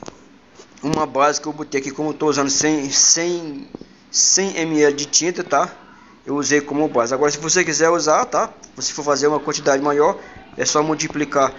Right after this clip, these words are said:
a quantidade que eu coloquei aqui pra você fazer uma quantidade maior, tá? E aqui eu vou colocar mais doze gotinhas de corante ocre, tá, galera? Pra gente, enfim, chegar à nossa cor laranja modificada,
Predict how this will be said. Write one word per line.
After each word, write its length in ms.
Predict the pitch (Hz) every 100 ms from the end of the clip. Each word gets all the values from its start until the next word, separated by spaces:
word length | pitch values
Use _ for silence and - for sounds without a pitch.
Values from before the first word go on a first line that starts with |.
| - -
a 100 | 131
quantidade 480 | - 143 135 143 139
que 60 | 143
eu 80 | 135
coloquei 400 | 139 139 143 143
aqui 320 | 135 131 139
pra 160 | 147
você 240 | 151 151 160
fazer 240 | 165 156
uma 60 | 160
quantidade 380 | 160 - 143 143
maior, 220 | 131 107
tá? 240 | 117 147 - - - - -
E 80 | 185
aqui 180 | 180
eu 60 | 208
vou 100 | 196
colocar 400 | 196 190 170 185
mais 320 | 180 180 - - - -
doze 320 | 208 262 226
gotinhas 440 | 190 196 196 196
de 60 | 190
corante 380 | 185 180 180 160
ocre, 220 | 170 180
tá, 140 | 151
galera? 240 | 151 147 151
Pra 120 | 151
gente, 280 | 147 147 175
enfim, 360 | 127 - 156 165 - -
chegar 400 | - 165 156 147
à 80 | 151
nossa 300 | 151 147 147
cor 280 | 139 156 160 - - - - - - - - -
laranja 420 | 170 151 160 160
modificada, 560 | 160 156 160 151 92